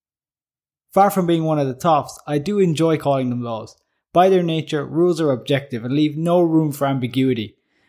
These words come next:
whereas laws are a bit more subjective and open to interpretation.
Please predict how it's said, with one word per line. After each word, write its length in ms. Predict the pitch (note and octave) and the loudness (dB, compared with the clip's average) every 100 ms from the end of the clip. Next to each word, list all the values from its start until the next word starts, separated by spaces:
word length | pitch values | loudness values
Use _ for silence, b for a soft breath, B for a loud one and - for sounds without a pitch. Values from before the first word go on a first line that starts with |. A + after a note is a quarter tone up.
| _ | _
whereas 320 | C#3 D3+ D3 | 0 0 2
laws 260 | F#3 F#3+ F3+ | 2 4 4
are 80 | E3 | 0
a 40 | |
bit 200 | D3+ E3 | 0 -2
more 160 | D#3 C#3 | -4 -4
subjective 680 | C3+ A2+ C#3 C#3 A#2 G#2 _ _ _ | -4 0 0 -2 -8 -12 _ _ _
and 140 | D#3 E3 | 0 2
open 280 | E3+ D#3 | 2 0
to 120 | C#3 C3+ | 0 0
interpretation. 760 | C#3+ C#3 C3+ D3+ D3+ C#3+ G#2 | 0 -2 -4 -2 -2 -2 -10